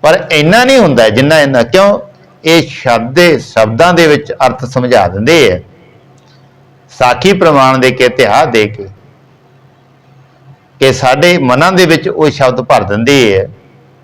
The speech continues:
ਕਿ ਭਾਈ ਗੁਰੂ ਦੇ ਨਾਲ ਜੁੜੋ, ਗੁਰੂ ਦੇ ਸ਼ਬਦ ਨਾਲ ਜੁੜੋ, ਗਿਆਨ ਨਾਲ ਜੁੜੋ। ਉਹ ਵੱਖਰੀ ਗੱਲ ਹੈ ਕਿ ਇਹਦੇ ਵਿੱਚ ਪਖੰਡਬਾਜ਼ ਬਹੁਤ ਆ ਗਏ ਹੈ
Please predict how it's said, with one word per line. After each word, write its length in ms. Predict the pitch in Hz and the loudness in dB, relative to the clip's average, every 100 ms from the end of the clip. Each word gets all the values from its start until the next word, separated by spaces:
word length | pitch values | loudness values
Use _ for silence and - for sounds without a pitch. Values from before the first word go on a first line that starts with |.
| _ | _
ਕਿ 120 | 110 | -4
ਭਾਈ 520 | 107 92 95 139 247 - _ _ - _ _ _ 110 | -4 -2 0 0 0 -6 _ _ -20 _ _ _ -14
ਗੁਰੂ 320 | 98 120 160 | -4 0 2
ਦੇ 160 | 160 165 | 2 2
ਨਾਲ 200 | 156 139 | 2 2
ਜੁੜੋ, 440 | 113 127 147 98 110 - - - _ _ _ _ _ _ _ _ _ _ _ _ | 2 2 2 0 -4 -16 -20 -20 _ _ _ _ _ _ _ _ _ _ _ _
ਗੁਰੂ 180 | 113 123 | -2 0
ਦੇ 180 | 120 120 | 2 0
ਸ਼ਬਦ 340 | - 123 127 | 0 -2 0
ਨਾਲ 200 | 170 175 | 0 0
ਜੁੜੋ, 320 | 117 110 110 | 0 2 0
ਗਿਆਨ 380 | 98 107 107 113 | 0 0 0 0
ਨਾਲ 220 | 160 160 | 0 0
ਜੁੜੋ। 400 | 113 107 113 110 - - _ _ _ _ _ _ _ - | 0 2 0 -2 -8 -20 _ _ _ _ _ _ _ -4
ਉਹ 140 | 120 | 0
ਵੱਖਰੀ 400 | 135 165 196 143 | 0 2 2 2
ਗੱਲ 220 | 123 123 | 2 2
ਹੈ 80 | 131 | 0
ਕਿ 160 | 123 127 | 0 -2
ਇਹਦੇ 340 | 147 160 160 | -2 0 0
ਵਿੱਚ 280 | 131 123 - - _ _ _ _ _ _ _ _ _ _ _ _ _ _ - - | 2 -2 -6 -20 _ _ _ _ _ _ _ _ _ _ _ _ _ _ -8 -6
ਪਖੰਡਬਾਜ਼ 600 | - 113 143 160 160 143 | -4 -2 2 2 2 2
ਬਹੁਤ 300 | 151 156 127 | 2 2 2
ਆ 120 | 107 | 0
ਗਏ 280 | 107 101 | 0 -2
ਹੈ 60 | 95 | -4